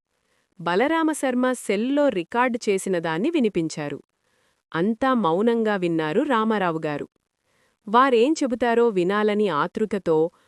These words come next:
వారి ముఖంలోకి చూస్తూ ఉండిపోయారు ధర్మారావు, బలరామశర్మలు.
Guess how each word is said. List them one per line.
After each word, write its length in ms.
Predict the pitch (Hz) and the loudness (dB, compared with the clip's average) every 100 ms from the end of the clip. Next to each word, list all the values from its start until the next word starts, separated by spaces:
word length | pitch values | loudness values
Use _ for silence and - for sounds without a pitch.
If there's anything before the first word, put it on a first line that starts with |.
| _ | _
వారి 240 | 185 190 185 | 0 2 2
ముఖంలోకి 600 | 160 - 233 247 240 226 | -2 -2 -2 2 0 0
చూస్తూ 420 | - 180 - 185 | -4 -4 -2 -2
ఉండిపోయారు 800 | 165 156 151 156 147 143 180 381 - _ 165 | 0 -2 -2 -2 -2 0 0 -2 -4 _ -14
ధర్మారావు, 840 | 156 175 196 180 165 147 214 415 - - | -6 -2 0 0 0 -2 0 -2 -4 -4
బలరామశర్మలు. 920 | 180 185 175 156 151 156 147 143 139 | 0 2 2 -2 -4 -6 -6 -6 -6